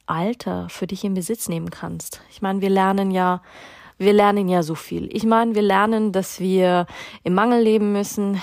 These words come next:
Wir lernen und merken schon manchmal gar nicht mehr, wie wichtig es ist, wenn wir Dinge tun und vielleicht Dinge auch zu Ende gehen. Und, äh, jedes Alter hat eine bestimmte Phase,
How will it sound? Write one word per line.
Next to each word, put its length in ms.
Wir 200
lernen 640
und 200
merken 320
schon 380
manchmal 280
gar 160
nicht 180
mehr, 120
wie 140
wichtig 340
es 160
ist, 280
wenn 420
wir 600
Dinge 220
tun 420
und 140
vielleicht 280
Dinge 220
auch 80
zu 160
Ende 260
gehen. 360
Und, 240
äh, 100
jedes 420
Alter 640
hat 260
eine 100
bestimmte 420
Phase, 720